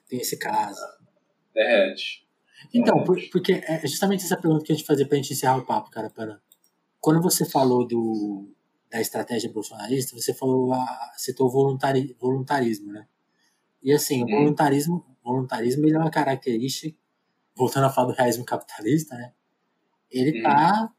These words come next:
Speaker 1: tá em todo mundo, cara. Tá na gente em alguma medida, assim. A gente, essa coisa de que, pô, ah, eu, eu,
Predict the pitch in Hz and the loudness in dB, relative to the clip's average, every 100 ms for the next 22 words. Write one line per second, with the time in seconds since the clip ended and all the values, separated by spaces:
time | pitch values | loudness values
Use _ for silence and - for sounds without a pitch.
0 | _ _ 185 190 214 226 190 143 113 - | _ _ -6 0 0 2 0 0 -4 -10
1 | - 135 175 143 143 135 151 135 139 151 | -6 -2 0 2 0 0 -2 0 2 0
2 | 127 117 104 - 104 101 120 - _ _ | 0 -4 -6 -8 -8 -6 -8 -10 _ _
3 | _ - - 127 127 127 135 143 147 143 | _ -10 -4 -2 2 2 2 2 2 0
4 | - 143 147 156 160 165 160 _ 160 131 | 0 0 4 4 4 0 -6 _ -2 0
5 | 110 113 110 - 113 135 _ _ _ _ | 0 -2 -4 -8 -12 -12 _ _ _ _
6 | _ 120 151 | _ -4 -4